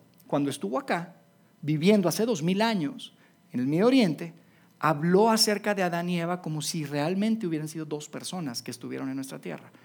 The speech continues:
Jesús habló de Adán y Eva como personas reales. Él tomó muy serio, tomaba, parece que tomaba muy en serio esta historia, esta narrativa de la creación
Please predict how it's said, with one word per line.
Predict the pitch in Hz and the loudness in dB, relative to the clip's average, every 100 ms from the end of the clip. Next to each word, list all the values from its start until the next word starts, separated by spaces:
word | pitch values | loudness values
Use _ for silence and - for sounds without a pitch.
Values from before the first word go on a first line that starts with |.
| - - - - - | -20 -20 -20 -20 -16
Jesús | - 220 220 - 339 220 220 - - - _ - | 4 6 6 8 6 6 2 -6 -14 -20 _ 4
habló | 175 175 220 | 4 6 6
de | 214 | 6
Adán | 185 175 196 | 6 6 4
y | 208 | 4
Eva | 220 170 165 - | 4 2 -2 -6
como | 165 156 | -8 -6
personas | 165 160 165 | -6 -6 -6
reales. | 160 202 156 - - | -4 -6 -8 -12 4
Él | 226 233 | 4 10
tomó | 302 262 302 | 12 12 12
muy | 294 294 | 12 10
serio, | - 277 294 285 214 214 | 10 12 12 12 10 8
tomaba, | 196 247 | 10 10
parece | 269 240 | 10 6
que | 285 | 6
tomaba | - 208 277 | 6 8 10
muy | 285 269 | 10 8
en | 277 | 8
serio | 269 262 277 | 8 8 8
esta | 240 226 - | 6 6 6
historia, | 269 - - 233 269 233 | 4 4 2 4 6 6
esta | 214 254 | 4 4
narrativa | 262 226 214 247 247 | 4 2 0 2 2
de | 262 | 2
la | 226 | 0
creación | 202 170 233 220 185 | -2 -4 -2 -2 -4